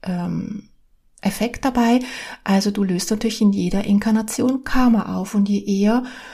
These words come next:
oder je mehr du dich auf diesen Prozess einlässt, umso weniger musst du in der nächsten Inkarnation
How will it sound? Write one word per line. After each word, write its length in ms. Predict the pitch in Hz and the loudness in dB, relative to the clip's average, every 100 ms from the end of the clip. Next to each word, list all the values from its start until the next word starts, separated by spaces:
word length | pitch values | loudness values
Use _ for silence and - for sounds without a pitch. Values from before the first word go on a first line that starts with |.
| - - | -16 -2
oder 160 | 208 | 2
je 160 | 202 196 | 4 4
mehr 420 | 190 190 190 208 | 4 2 2 2
du 300 | 220 233 226 | 2 0 0
dich 260 | - 214 208 | -4 -2 0
auf 160 | 202 | 0
diesen 340 | - 202 202 202 | -2 -4 -4 -8
Prozess 480 | - - 180 180 - | -10 -10 -10 -10 -6
einlässt, 800 | 208 330 262 202 277 - - - _ - - - - _ - | -2 -2 -2 -2 -2 -6 -14 -20 _ -20 -20 -20 -20 _ -2
umso 420 | 202 214 220 220 | 4 4 4 0
weniger 680 | 208 196 196 208 208 214 - _ _ _ - | 0 2 2 2 0 0 -8 _ _ _ 0
musst 460 | 202 185 180 - | 2 2 -2 -4
du 140 | 214 214 | -2 2
in 140 | 202 | 4
der 120 | 202 | 4
nächsten 460 | 190 190 - - 175 | 2 0 -4 -6 -6
Inkarnation 1300 | 190 190 - 185 180 - - 185 180 180 190 208 | -2 -4 -4 -6 -6 -8 -6 -2 -2 -2 -4 -6